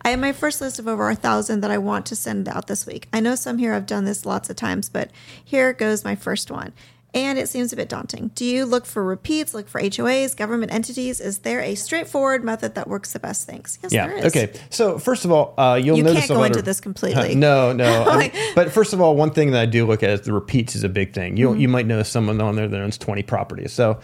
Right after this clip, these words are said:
Speaker 2: sometimes if they own a bunch, I might keep two or three on the list. But generally, I'll cut only one on the list. And our letter says, "Hey, have other properties to sell. We're interested in buying those too."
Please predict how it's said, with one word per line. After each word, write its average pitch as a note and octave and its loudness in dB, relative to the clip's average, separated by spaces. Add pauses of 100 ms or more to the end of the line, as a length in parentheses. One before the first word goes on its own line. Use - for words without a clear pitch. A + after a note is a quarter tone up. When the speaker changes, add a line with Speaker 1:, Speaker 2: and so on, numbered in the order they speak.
(220)
Speaker 2:
sometimes D3+ 2
if A#2 2
they A#2 4
own A#2 2
a - -6
bunch, G#2+ -2
I G2+ -2
might G2+ -4
keep - -6
two - 0
or G#2 2
three A2+ 2
on A2 2
the A2 0
list. A2+ 0
But - -2 (180)
generally, F#3 4
I'll A#2 2
cut - 0
only B2 0
one A2 2
on A#2 2
the A2+ 0
list. A#2 2
And A#2 0
our C3+ 2
letter D3 4
says, A#2 -2
"Hey, C#3+ 4
have C#3 0
other C3 2
properties A#2+ 2
to A2+ -4
sell. A#2 2 (240)
We're A#2 2
interested A#2 0
in G#2 -4
buying G#2 0
those G2 -2
too." G2 -2